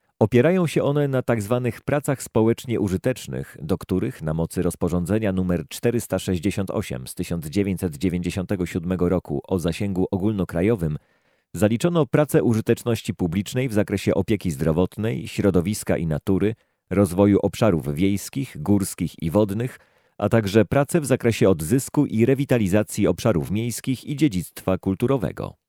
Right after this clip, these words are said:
Trydent był jedną z pierwszych prowincji we Włoszech, która zaczęła stosować te skuteczne instrumenty aktywnej polityki rynku pracy już od końca lat osiemdziesiątych.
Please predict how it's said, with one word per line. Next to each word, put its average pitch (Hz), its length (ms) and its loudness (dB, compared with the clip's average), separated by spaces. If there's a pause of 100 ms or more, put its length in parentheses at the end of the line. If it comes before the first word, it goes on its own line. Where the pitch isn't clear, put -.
(1000)
Trydent 170 420 0
był 123 220 6
jedną 131 300 2
z - 80 -10
pierwszych - 400 -2
prowincji 85 480 0
we 78 120 2
Włoszech, 95 440 0
która 101 260 2
zaczęła 113 360 2
stosować 98 520 -2
te 82 120 -2
skuteczne 107 520 -2
instrumenty 90 580 0
aktywnej 87 420 0
polityki 92 520 -2
rynku 85 300 -2
pracy 107 360 0
już 143 180 -2
od - 180 -4
końca 135 380 -2
lat 92 200 0
osiemdziesiątych. 92 960 -6